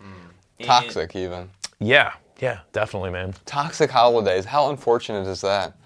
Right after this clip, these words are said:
Speaker 2: It really is, man. But, uh, there have been times, and this, this is a couple years ago. It hasn't happened recently, but a couple years ago, I remember it got to a point where it was just so toxic, I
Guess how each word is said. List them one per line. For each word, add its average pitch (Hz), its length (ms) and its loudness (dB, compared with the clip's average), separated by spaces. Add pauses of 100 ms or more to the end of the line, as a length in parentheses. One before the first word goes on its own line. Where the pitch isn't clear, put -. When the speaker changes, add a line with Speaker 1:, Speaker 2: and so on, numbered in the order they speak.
(160)
Speaker 2:
It 117 60 -8
really 120 160 0
is, 101 180 -2
man. 101 360 -6
But, 120 180 4
uh, 113 380 8 (420)
there 131 180 4
have 151 120 6
been 127 140 -2
times, 131 580 -4 (960)
and 139 140 -2
this, - 180 0
this 214 240 -2
is 233 100 0
a - 20 -2
couple 175 220 4
years 143 220 4
ago. 87 180 2
It 78 100 0
hasn't 156 260 0
happened 139 200 -2
recently, 95 360 -8 (140)
but 110 180 0
a 131 60 4
couple 170 280 4
years 165 180 6
ago, 123 100 6
I 117 40 6
remember 131 280 2
it 113 80 4
got 123 240 4
to 127 120 2
a 107 40 2
point 117 300 -2
where 104 320 2 (500)
it 127 60 6
was 135 160 6
just 143 180 2
so 143 120 6
toxic, 123 600 0
I 120 380 6